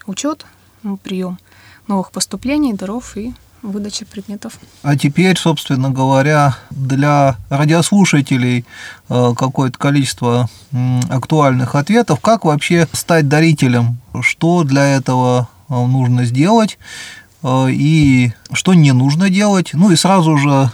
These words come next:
Speaker 2: э, два вопроса, вот они идут в одной связке.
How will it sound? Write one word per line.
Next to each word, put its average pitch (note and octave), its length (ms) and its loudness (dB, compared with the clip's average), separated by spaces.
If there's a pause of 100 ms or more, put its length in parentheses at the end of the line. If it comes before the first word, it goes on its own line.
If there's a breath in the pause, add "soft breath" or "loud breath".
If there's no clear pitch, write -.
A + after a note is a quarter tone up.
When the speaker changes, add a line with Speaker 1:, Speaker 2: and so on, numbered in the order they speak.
(140)
Speaker 2:
э, C3 340 -2
два C#3+ 300 2
вопроса, C#3+ 840 0
вот B2+ 520 -6
они C3+ 300 0
идут B2 340 -2
в B2+ 160 -4
одной C#3 280 0
связке. D3 500 0